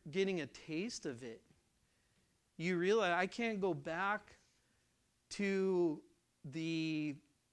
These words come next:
light stuff. I need the Word of God." So we're gonna be built on the Word of God. And, and even if all the Calvary Chapels go a different way, which they're not, but I know s-, those, now some, there's some different of,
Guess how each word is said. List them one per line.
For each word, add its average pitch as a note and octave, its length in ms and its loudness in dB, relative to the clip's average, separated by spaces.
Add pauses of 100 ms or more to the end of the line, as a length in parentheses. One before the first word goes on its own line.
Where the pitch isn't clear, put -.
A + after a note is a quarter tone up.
light F3+ 460 -4
stuff. - 420 -10 (360)
I E3+ 100 -8
need G#3 240 -2
the C#3+ 80 -4
Word D3 340 -4
of A#2 180 -6
God." C#3+ 360 -16 (1300)
So - 160 -2
we're F3 180 2
gonna B3 200 0
be G#3+ 200 0
built F3+ 340 -2
on F#3+ 160 -2
the E3 60 -4
Word D#3 260 -6
of C#3 160 -8
God. D3 280 -8
And, D3 260 -4
and E3+ 160 0
even A#3 560 0
if E3+ 220 -6
all A3+ 320 4
the F#3 80 2
Calvary C#3 380 -4
Chapels B2+ 680 -12 (580)
go D#3 180 4
a D3 60 2
different C#3+ 360 -6
way, C3+ 60 -2
which D3+ 240 -4
they're D#3+ 140 2
not, A#2 340 -8
but D#3 180 -2
I D#3+ 120 2
know F3 120 2
s-, - 200 -4 (180)
those, E3 380 0 (120)
now C#3+ 260 -4
some, D#3 260 -6
there's D3 200 -6
some C#3+ 180 -6
different C3 340 -8
of, A#2 80 -12